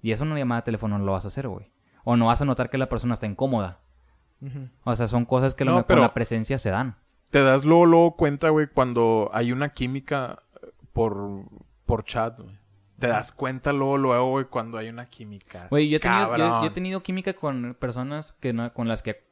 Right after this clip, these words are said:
Speaker 1: he, he hablado en el celular, güey. Amigos, güey. Y no la tengo en persona, güey.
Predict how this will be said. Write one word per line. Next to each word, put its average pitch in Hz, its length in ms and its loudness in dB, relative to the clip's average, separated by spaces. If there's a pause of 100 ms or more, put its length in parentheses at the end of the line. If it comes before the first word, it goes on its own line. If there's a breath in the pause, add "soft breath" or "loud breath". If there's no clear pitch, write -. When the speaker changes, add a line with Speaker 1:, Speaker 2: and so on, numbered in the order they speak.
Speaker 1:
he, 135 520 -4
he 127 100 -2
hablado 135 220 -2
en 147 80 -4
el 139 80 -6
celular, 104 340 -2
güey. 143 220 -6 (240)
Amigos, 104 480 -2
güey. 170 200 -10 (420)
Y 123 80 -2
no 117 100 2
la 117 160 0
tengo 117 180 0
en 110 60 0
persona, 95 320 -6
güey. 95 140 -16